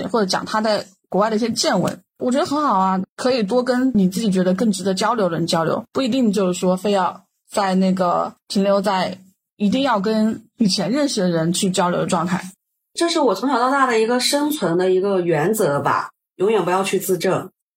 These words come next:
Speaker 2: 比如说有人说啊，“你很胖”，好，好，我就要去证明啊，我其实不胖，你看我穿这个黑色的衣服显瘦啊。有人说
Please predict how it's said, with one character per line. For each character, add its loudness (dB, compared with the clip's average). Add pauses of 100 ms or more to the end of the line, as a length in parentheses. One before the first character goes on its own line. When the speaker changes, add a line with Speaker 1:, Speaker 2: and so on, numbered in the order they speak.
Speaker 2:
比 0
如 0
说 0
有 2
人 0
说 0
啊 2
，“你 2
很 0
胖”， 0
好， 0
好， 0
我 -2
就 -2
要 2
去 -4
证 0
明 -2
啊， 2
我 2
其 -4
实 0
不 -2
胖， 0
你 -2
看 -2
我 2
穿 -2
这 0
个 0
黑 -2
色 -2
的 2
衣 2
服 0
显 -2
瘦 0 (360)
啊。 0
有 2
人 2
说 2